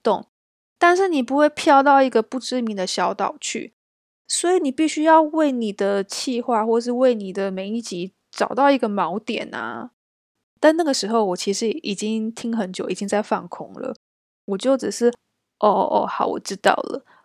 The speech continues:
然后我就把这些话记下来。那天下午呢，我透过这样子的反思跟吸收，或者是检讨吧，去理解了这一整件事情之后，我就对于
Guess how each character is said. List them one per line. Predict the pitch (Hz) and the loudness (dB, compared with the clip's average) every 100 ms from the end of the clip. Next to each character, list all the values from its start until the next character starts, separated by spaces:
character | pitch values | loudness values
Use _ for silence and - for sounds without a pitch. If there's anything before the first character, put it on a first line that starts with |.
| _ - | _ -10
然 | 208 | -8
后 | 202 208 | -4 -4
我 | |
就 | 208 233 | -2 -2
把 | 185 | -2
这 | - | -4
些 | 196 196 | -8 -4
话 | 208 190 | -2 -2
记 | - 196 | -4 -6
下 | 180 175 - - | -4 -2 -4 -6
来。 | - - _ _ _ _ _ _ | -12 -14 _ _ _ _ _ _
那 | 339 330 | -2 0
天 | 320 311 | 2 2
下 | 294 311 277 | 2 6 6
午 | 226 202 | 6 2
呢， | 196 202 196 | -2 -4 -4
我 | 185 | -4
透 | 190 269 254 | -2 0 0
过 | 254 | 0
这 | 240 254 | 0 0
样 | 233 | 0
子 | 226 | -2
的 | 202 196 | -2 -4
反 | - 208 160 175 | 0 0 0 -4
思 | - - 214 220 | -12 -6 -2 -2
跟 | 220 214 208 208 226 - | 0 0 0 -4 -10 -8
吸 | - 214 214 | -6 -4 -6
收， | - 208 196 196 | -2 0 0 0
或 | 208 - 233 | -4 -2 -2
者 | 202 | -2
是 | - 220 202 | -6 -6 -6
检 | - 196 175 | -2 -2 -2
讨 | 202 208 135 | -4 -2 -2
吧， | - 156 | -2 -2
去 | 214 - 240 | -4 -6 -4
理 | 214 208 220 | -4 -4 -4
解 | - 214 | -2 0
了 | 185 180 | 2 0
这 | - 226 | 0 0
一 | 220 220 | 0 -6
整 | - - 175 151 | -6 -2 -2 -4
件 | - 220 214 | -2 -2 -2
事 | 233 | -6
情 | 214 180 170 | -6 -10 -10
之 | - 180 | -10 -10
后， | - 202 - - _ _ _ _ _ | -4 -4 -4 -8 _ _ _ _ _
我 | - 214 | -8 -4
就 | 302 | -4
对 | 339 320 262 | -2 -2 -2
于 | 233 220 | -4 -6